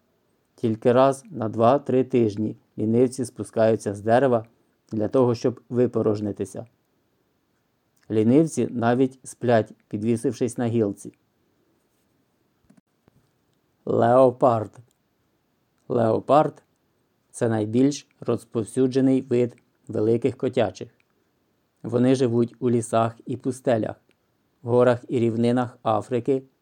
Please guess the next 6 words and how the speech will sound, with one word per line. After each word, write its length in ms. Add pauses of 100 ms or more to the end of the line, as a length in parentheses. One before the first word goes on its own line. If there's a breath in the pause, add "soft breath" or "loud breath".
(220)
Індії 600 (120)
та 200
Азії. 460 (920)
У 80
наш 280
час 420